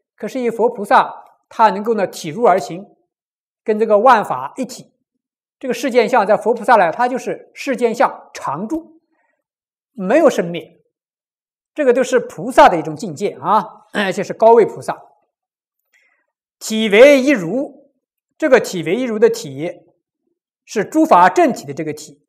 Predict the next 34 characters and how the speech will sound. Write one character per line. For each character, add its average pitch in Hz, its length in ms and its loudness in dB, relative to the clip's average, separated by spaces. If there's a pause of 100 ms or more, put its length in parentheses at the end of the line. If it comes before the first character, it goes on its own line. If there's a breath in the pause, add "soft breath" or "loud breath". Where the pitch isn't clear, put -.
啊， 143 340 -10
和 160 240 -6
体 160 400 -14
如 160 180 -10
而 240 180 6
行 208 160 -4
的 254 80 0
体。 143 360 -14 (420)
这 277 80 -10
个 269 80 0
体 262 160 -8
如 196 140 -2
而 285 180 8
行 226 160 -2
的 254 80 2
体 185 160 -8
呢 165 160 -2
是 160 380 -6
动 254 180 0
词， - 380 -16 (580)
诸 302 160 0
法 196 200 6
正 311 200 2
体 - 100 -10
的 185 100 -2
体 151 200 -10
是 151 160 -12
名 147 260 -12
词， - 260 -16 (680)
是 - 100 -16
不 165 120 -14
一 180 60 -6
样 214 180 6
的。 - 220 -14